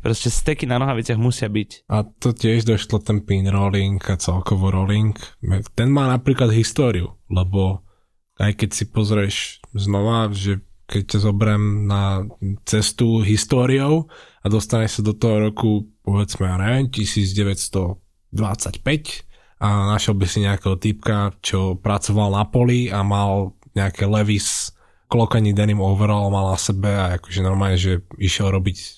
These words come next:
Speaker 2: so s traktorom alebo s čím, tak oni si väčšinou ohrnuli tie džínsy, lebo nebolo zase také jednoduché kúpiť si svoju presne veľkosť, alebo s-, nemal ti to kto upraviť, takže tam aj v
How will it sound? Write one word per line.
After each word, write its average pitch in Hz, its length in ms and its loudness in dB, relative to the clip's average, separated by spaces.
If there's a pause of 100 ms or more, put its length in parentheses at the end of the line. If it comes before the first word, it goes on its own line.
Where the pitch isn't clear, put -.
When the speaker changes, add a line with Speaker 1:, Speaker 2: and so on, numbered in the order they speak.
(580)
Speaker 2:
so 87 140 2
s - 100 -6
traktorom - 480 -2
alebo 104 240 0
s - 80 -4
čím, 139 320 0 (400)
tak - 160 -4
oni 123 160 4
si 131 140 0
väčšinou 147 420 2
ohrnuli 120 320 2
tie 95 400 -2 (160)
džínsy, 101 400 0
lebo 104 480 0 (720)
nebolo 117 420 2
zase 98 240 -2
také 95 320 0
jednoduché 101 380 0
kúpiť 101 260 -2
si - 140 -6
svoju 104 240 0
presne 98 400 -2
veľkosť, 110 520 0 (380)
alebo 98 380 0
s-, - 560 -8
nemal 95 340 2
ti 92 160 -4
to 95 140 -2
kto 92 240 0
upraviť, 113 640 -2 (340)
takže 92 320 0
tam 110 300 2
aj 101 260 0
v - 180 -20